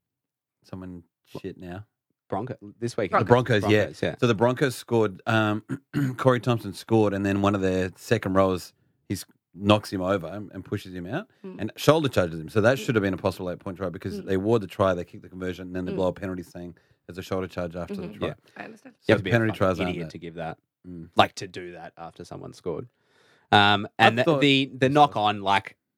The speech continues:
Speaker 2: off the take, that was a definite knock on.
Speaker 1: Yeah,
Speaker 2: I have to
Speaker 1: that
Speaker 2: say.
Speaker 1: was
Speaker 2: But as a Tigers fan, I'm happy to sit here and publicly announce that I will take every wrong call. I'll happily take forward passes that aren't called if it means we win. So
Speaker 1: And also, it'll hopefully shut people up who complain about, "Why do we go to the bunker for this? Why do we go to the bunker for this?" Well, let's just go to the bunker for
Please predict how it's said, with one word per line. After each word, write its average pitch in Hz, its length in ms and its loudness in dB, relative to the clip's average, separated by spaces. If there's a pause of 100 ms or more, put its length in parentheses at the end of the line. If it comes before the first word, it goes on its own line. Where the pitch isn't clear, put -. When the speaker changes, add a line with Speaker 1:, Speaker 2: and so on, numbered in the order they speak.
(400)
Speaker 2:
off 107 200 -2
the 90 120 -14
take, 85 340 -10 (720)
that 92 100 0
was 85 100 -6
a 98 40 -8
definite 80 320 -18
knock - 200 -20
on. - 120 -20 (160)
Speaker 1:
Yeah, 92 100 -6
Speaker 2:
I - 40 -4
have - 60 -18
to - 100 -20
Speaker 1:
that 98 80 -6
Speaker 2:
say. 90 60 -2
Speaker 1:
was 82 60 -8
Speaker 2:
But 180 280 6
as 135 100 -2
a 123 60 -6
Tigers 170 300 6
fan, 113 120 4
I'm 110 60 0
happy 113 100 2
to 110 60 -6
sit 107 180 2
here 107 160 4
and 98 140 0 (280)
publicly 101 400 0
announce 92 300 -2
that - 300 -4 (280)
I 95 80 6
will 98 100 4
take 98 220 0
every 95 240 0
wrong 90 220 -4
call. 90 420 -4 (280)
I'll 95 140 4
happily 92 320 2
take 90 280 -2 (220)
forward 87 200 0
passes 85 280 -2
that 85 100 -6
aren't 82 180 -6
called 117 300 -4
if 113 100 -10
it 73 60 -14
means 80 240 -10
we 82 60 -10
win. - 180 -14 (160)
So - 240 -12 (100)
Speaker 1:
And 135 140 4
also, 151 240 4
it'll 117 240 0
hopefully 127 320 0
shut 120 260 0
people 107 260 0
up 98 140 0
who 107 100 -4
complain 101 340 -4
about, 98 200 0
"Why 98 160 0
do 101 80 0
we 101 80 -6
go 104 80 2
to 98 60 0
the 92 80 -6
bunker 90 260 -10
for 95 80 -14
this? 82 220 -16
Why 95 100 -6
do 95 60 -6
we 92 80 -10
go 95 100 -8
to 90 80 -16
the 92 60 -16
bunker 90 240 -12
for 92 60 -14
this?" - 100 -16
Well, 127 160 -8
let's 160 180 2
just 190 140 -4
go 196 80 -2
to 175 40 0
the 131 60 0
bunker 117 220 2
for 107 100 -6